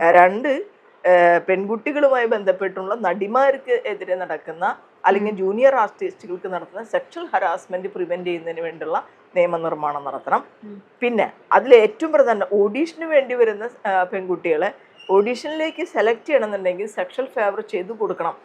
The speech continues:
Speaker 1: എന്ന് പറഞ്ഞത് നിയമം കർക്കശമായി എന്ത് ചെയ്യണം?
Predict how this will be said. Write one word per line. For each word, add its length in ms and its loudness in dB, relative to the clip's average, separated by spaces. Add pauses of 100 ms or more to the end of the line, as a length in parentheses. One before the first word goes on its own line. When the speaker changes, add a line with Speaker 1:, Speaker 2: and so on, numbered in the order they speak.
(180)
Speaker 1:
എന്ന് 260 2
പറഞ്ഞത് 560 0
നിയമം 400 -4 (320)
കർക്കശമായി 720 2
എന്ത് 200 -6
ചെയ്യണം? 240 -6